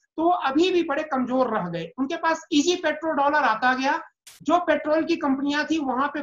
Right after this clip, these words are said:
बाहरी professionals काम करते थे। अब petrol के ऊपर से dependency जैसे ही दुनिया की खत्म होगी वो collapse कर जाएंगे, उनके पास कोई option नहीं होगा। और कहा यहाँ तक जा रहा है कि वो पुराने बाबा आदम के जमाने में, गुफा के जमाने में,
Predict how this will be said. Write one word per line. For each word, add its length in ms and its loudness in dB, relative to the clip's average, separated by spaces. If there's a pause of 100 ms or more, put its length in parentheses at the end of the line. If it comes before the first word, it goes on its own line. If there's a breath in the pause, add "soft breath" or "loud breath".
बाहरी 380 2
professionals 680 -4
काम 280 2
करते 360 -4
थे। 200 -14 (440 soft breath)
अब 180 -4
petrol 480 0
के 100 -6 (100)
ऊपर 240 -4
से 160 -6
dependency 680 -2
जैसे 340 -2
ही 100 0
दुनिया 340 2
की 140 -4
खत्म 280 -2
होगी 260 -2
वो 180 0
collapse 440 0
कर 160 0
जाएंगे, 340 -2
उनके 280 -4
पास 260 -2
कोई 220 -4
option 420 -4
नहीं 240 -6
होगा। 320 -2 (400)
और 100 -2 (100)
कहा 240 4
यहाँ 460 0
तक 100 -4
जा 220 2
रहा 240 2
है 220 0
कि 440 -14
वो 120 -2 (100)
पुराने 520 2
बाबा 280 4
आदम 400 2
के 120 -2
जमाने 440 0
में, 200 0
गुफा 360 -2
के 160 -8
जमाने 440 0
में, 220 0